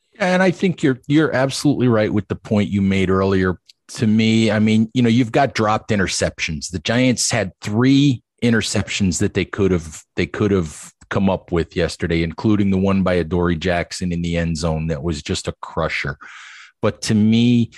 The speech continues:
when you make the mistakes that you've, that you continue to make, when you continue to have the same problems with timeouts, when you continue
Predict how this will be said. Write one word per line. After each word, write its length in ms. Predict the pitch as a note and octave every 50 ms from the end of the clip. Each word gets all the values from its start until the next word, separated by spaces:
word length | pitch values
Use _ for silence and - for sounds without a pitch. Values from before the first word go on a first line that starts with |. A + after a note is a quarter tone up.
| - - - _ _ _ -
when 160 | A2 G#2+ G#2+
you 80 | G#2
make 280 | G2 G2 G#2 A2 G#2+ -
the 80 | - A2
mistakes 680 | G#2+ G2+ - - - - A#2+ A#2 A2+ G#2 - - - -
that 160 | G#2 F#2 -
you've, 380 | F#2 G2 F#2+ F#2+ F#2 F2+ E2 E2 F#2+ _ _ _ -
that 140 | G#2 G#2+
you 140 | D#2 G#2 G2
continue 580 | - - G#2 G2+ F#2 - - G2+ G2+ G2 F#2+ F2+
to 80 | F#2
make, 560 | F2+ F2+ F2+ F2+ F2+ F2 E2+ D#2+ - - - _ - - - - _ _ _ _ _ _ -
when 420 | G2+ G2 F#2+ F#2 G#2 G#2 G2+ G2+
you 160 | G2+ G#2 G#2
continue 640 | F#2+ - - G#2 G2 - - - A#2+ A#2+ A#2+ A#2 A2
to 100 | A2+ G#2+
have 240 | G#2+ A2 G#2+ G2 F#2
the 80 | F#2+
same 420 | - - - A2+ A2 G#2+ G#2+ G2+ F#2
problems 680 | - - A2+ G#2+ G#2 G2+ G2 G2 G2+ F#2+ G2 F2 F2+
with 240 | F#2+ F#2+ F#2 _ -
timeouts, 800 | - A#2+ G#2 G2+ G2 F#2+ G2 F#2+ F#2 F#2 F2 E2 D#2 - - - -
when 160 | F#2+ F#2 F#2
you 120 | F#2+ F#2+ F#2
continue 1000 | - - G2+ F#2 E2+ - - - A2+ A2+ A2+ A2+ A2+ A2+ A2 A2 G#2+ G#2 F#2+